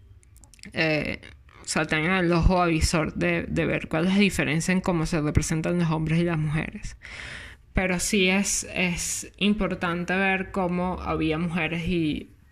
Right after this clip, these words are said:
que, que tuvieron el privilegio de entrar en la educación y que, por ejemplo,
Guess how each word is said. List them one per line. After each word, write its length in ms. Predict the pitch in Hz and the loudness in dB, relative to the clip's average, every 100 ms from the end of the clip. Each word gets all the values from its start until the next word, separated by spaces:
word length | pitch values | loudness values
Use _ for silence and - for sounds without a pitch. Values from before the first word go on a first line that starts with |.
| - - | -18 -6
que, 540 | 170 151 - - - - - - | -4 -2 -4 -8 -14 -20 -20 -6
que 100 | 185 | -4
tuvieron 440 | 175 156 147 147 170 | 0 0 0 -2 -2
el 100 | 165 | 0
privilegio 720 | 170 156 151 156 156 180 208 - - - - | 0 2 4 2 2 0 0 -6 -20 -20 -10
de 200 | 202 180 | -4 -2
entrar 640 | 170 165 185 170 160 165 - 151 131 | 0 -2 0 2 2 -2 -8 -12 -8
en 200 | - 180 | -2 0
la 80 | 170 | 2
educación 720 | 160 160 156 - 180 180 214 - - - - | 2 0 -2 0 0 0 -4 -10 -20 -20 -10
y 200 | - 185 | 0 0
que, 180 | 180 170 | 2 -2
por 180 | 165 160 | 0 -2
ejemplo, 1120 | 165 180 170 160 - - 170 175 170 165 - | 0 0 0 -2 -6 -2 0 2 0 -2 -6